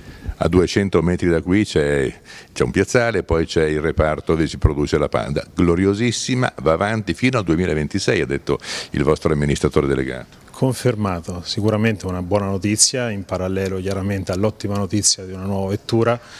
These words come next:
Speaker 2: che non farà altro che dare prospettive ottime per il plant di Pomigliano e per tutto quello che gli gravita intorno.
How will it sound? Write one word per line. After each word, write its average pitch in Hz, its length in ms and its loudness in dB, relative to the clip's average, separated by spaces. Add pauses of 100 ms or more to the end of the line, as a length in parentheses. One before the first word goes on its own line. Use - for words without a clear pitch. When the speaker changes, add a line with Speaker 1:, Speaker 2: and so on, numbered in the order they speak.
(420)
Speaker 2:
che - 160 2
non 120 100 0
farà 110 320 2
altro 110 220 -2
che 101 120 0
dare 101 280 0
prospettive 104 580 0
ottime 107 440 0
per 98 120 -2
il 95 100 -4
plant 104 320 -2
di 101 80 2
Pomigliano 101 540 0
e 92 40 -8
per - 180 -8
tutto 98 260 -4
quello 92 280 0
che 90 120 -2
gli 90 140 0
gravita 90 320 -2
intorno. 80 500 -8